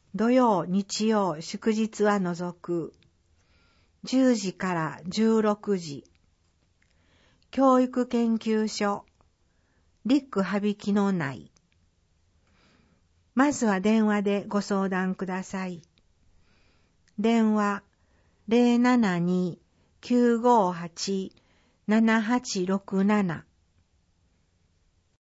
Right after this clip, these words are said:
家庭児童相談。毎日。土曜、日曜、祝日は除く。九時から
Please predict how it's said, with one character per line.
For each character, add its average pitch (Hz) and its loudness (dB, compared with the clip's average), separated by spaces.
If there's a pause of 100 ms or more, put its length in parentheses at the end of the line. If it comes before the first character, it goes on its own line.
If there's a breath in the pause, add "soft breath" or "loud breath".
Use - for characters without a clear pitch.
(120)
家 247 -6
庭 269 4
児 240 -4
童 247 4
相 240 4
談。 165 -4 (1300)
毎 254 4
日。 165 -4 (1000)
土 233 2
曜、 247 4
日 214 -2
曜、 226 2
祝 - -6
日 220 -4
は 202 0
除 185 -4
く。 170 -4 (840)
九 - 0
時 254 -4
か 185 -2
ら 165 -4